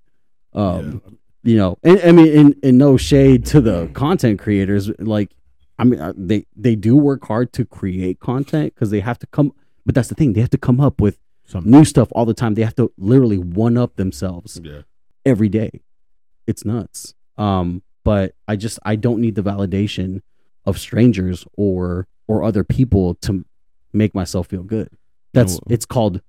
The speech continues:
Speaker 1: self-esteem for a reason. It's esteem of yourself. I mean, I got that from a freaking Cat Williams stand-up.
Speaker 2: Did you?
Speaker 1: Yeah, it's what, like, but it's, but it's, but it's legit.
Speaker 2: Yeah.
Speaker 1: He was like,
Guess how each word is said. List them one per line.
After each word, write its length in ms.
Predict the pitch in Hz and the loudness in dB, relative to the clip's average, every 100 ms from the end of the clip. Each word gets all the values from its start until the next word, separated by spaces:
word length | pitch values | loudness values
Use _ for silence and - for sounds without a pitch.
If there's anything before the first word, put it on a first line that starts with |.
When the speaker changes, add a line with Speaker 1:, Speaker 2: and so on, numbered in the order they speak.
| _ | _
Speaker 1:
self-esteem 800 | - - 110 104 92 - 113 104 | -12 0 0 0 -6 -4 -2 -2
for 120 | 92 | -2
a 40 | |
reason. 360 | 90 107 92 80 | 0 -2 -2 -10
It's 220 | 107 - | -10 -6
esteem 380 | 139 - 147 135 | -6 0 6 6
of 100 | 110 | 4
yourself. 340 | 104 110 113 - | -2 -4 -4 2
I 40 | |
mean, 220 | 127 120 - - _ _ - | 4 4 -2 -20 _ _ -8
I 80 | |
got 220 | 104 - 156 | 0 2 2
that 80 | |
from 220 | 156 139 131 | 2 4 4
a 60 | |
freaking 400 | - 139 127 117 | 4 -2 0 -4
Cat 300 | - 120 117 | -4 -6 -4
Williams 640 | 101 104 120 113 101 98 - _ _ _ _ | -4 -2 0 0 0 -4 -12 _ _ _ _
stand-up. 560 | - - 156 90 76 - - _ _ _ - | -2 2 2 0 -6 -12 -20 _ _ _ -20
Speaker 2:
Did 300 | 76 107 156 | -8 -8 -6
you? 200 | 87 76 | -8 -8
Speaker 1:
Yeah, 320 | - 175 160 95 | 0 2 4 2
it's 320 | 92 151 - | 2 2 4
what, 180 | 202 127 | 2 4
like, 220 | 208 - - | 0 0 0
but 200 | 131 170 | 4 6
it's, 280 | 196 180 139 | 6 4 2
but 160 | 151 | 4
it's, 160 | 156 151 | 4 2
but 440 | 127 90 135 131 | -8 -8 -4 2
it's 120 | 160 | 2
legit. 460 | 185 127 151 359 - _ _ | 4 2 2 2 -2 _ _
Speaker 2:
Yeah. 300 | 85 78 78 101 | -10 -8 -12 2
Speaker 1:
He 100 | 160 | 4
was 140 | 165 | 4
like, 160 | 147 | 2